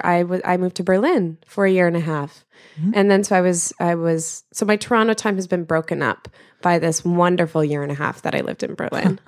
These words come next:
Speaker 2: <laughs> So what brought you to Berlin then this time?
Speaker 1: Um, it was, uh, I, well, it was, it was love, but, um, <laughs> my
Speaker 2: <laughs>
Speaker 1: boyfriend, uh,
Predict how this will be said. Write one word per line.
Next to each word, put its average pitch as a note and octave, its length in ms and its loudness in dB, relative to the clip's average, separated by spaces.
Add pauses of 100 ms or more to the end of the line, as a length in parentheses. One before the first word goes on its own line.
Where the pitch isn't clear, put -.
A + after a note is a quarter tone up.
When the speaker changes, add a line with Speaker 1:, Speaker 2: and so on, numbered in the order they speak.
(140)
Speaker 2:
<laughs> - 240 -20
So F3+ 280 0
what F3 280 0 (140)
brought F#3 280 2
you G#3 120 2
to - 160 -10
Berlin F#3 360 -2
then E3 320 -2 (140)
this G3+ 160 0
time? G3+ 260 2
Speaker 1:
Um, G3+ 200 -8 (100)
it A#3 140 0
was, A3+ 440 2
uh, F#3+ 440 2 (440)
I, G#3 280 0
well, G3+ 220 0
it G#3+ 100 0
was, A3+ 380 -2
it G3+ 80 -2
was F3+ 120 -2
love, G#3 480 -2 (420)
but, G3 420 2
um, G3+ 240 4 (140)
<laughs> B3+ 380 4
my A3+ 280 2
Speaker 2:
<laughs> A3 60 0
Speaker 1:
boyfriend, G3+ 680 0 (640)
uh, F#3+ 260 4